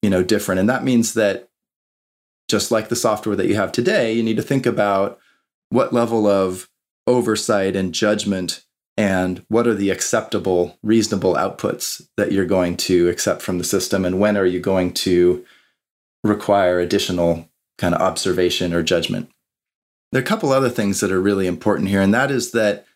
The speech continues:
in order to take advantage of today's A I technology, you have to make sure you have the data, or you can get the data. Because if you, if you don't have data, which represents the experience from which the A I can initially learn how to perform the task you need it to perform,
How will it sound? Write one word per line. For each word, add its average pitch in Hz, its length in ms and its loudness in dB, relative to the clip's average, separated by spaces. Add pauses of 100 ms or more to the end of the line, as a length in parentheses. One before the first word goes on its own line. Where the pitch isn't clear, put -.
(200)
in 123 100 2
order 160 240 2
to 131 120 0
take 123 260 0
advantage 107 640 0
of 101 220 0
today's 101 600 0
A 101 160 2
I 98 100 0
technology, 117 800 0 (420)
you 117 100 4
have 170 200 0
to 185 80 -4
make 135 180 -2
sure 131 180 0
you 120 120 4
have 110 240 -2
the 101 100 -2
data, - 540 -2 (340)
or 120 120 4
you 113 160 0
can 101 220 0
get 120 340 -2
the 101 60 -6
data. - 460 -10 (560)
Because 117 460 0
if 120 240 0
you, 104 400 2
if 104 120 0
you 113 60 4
don't 143 280 0
have 120 260 0
data, 107 440 2
which 107 240 -2
represents 95 520 -2
the 98 100 2
experience 104 800 0
from 98 180 -2
which 90 240 -2
the 92 80 0
A 92 180 2
I 90 160 2
can 90 340 -4
initially 98 540 2
learn 92 420 2
how 90 220 -2
to 82 100 -4
perform 95 500 -2
the 85 80 -4
task 101 420 -4
you 90 80 -4
need 90 180 2
it 87 220 -4
to 92 100 -2
perform, 104 640 -2